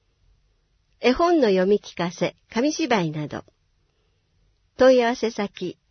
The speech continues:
図書館、電話七七の八一九一。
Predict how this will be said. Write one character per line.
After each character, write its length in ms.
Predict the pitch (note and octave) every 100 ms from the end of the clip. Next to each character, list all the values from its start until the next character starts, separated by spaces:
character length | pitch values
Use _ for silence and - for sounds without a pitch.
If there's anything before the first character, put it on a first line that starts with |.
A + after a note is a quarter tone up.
| _
図 140 | - A#3
書 160 | C#4+
館、 380 | C#4+ - C#3+ - _ _ _ _ _ _
電 320 | G#3 A3+ G#3+
話 240 | G3+ F#3+ - -
七 360 | G3 A#3 D4 D4
七 360 | D4 B3+ F#3+
の 240 | E3 D#3+ -
八 500 | - A3 - D#4+ E4
一 260 | D#4+ F3 E3
九 340 | - F3+ D#3+
一。 400 | D3 C#3+ - A#2+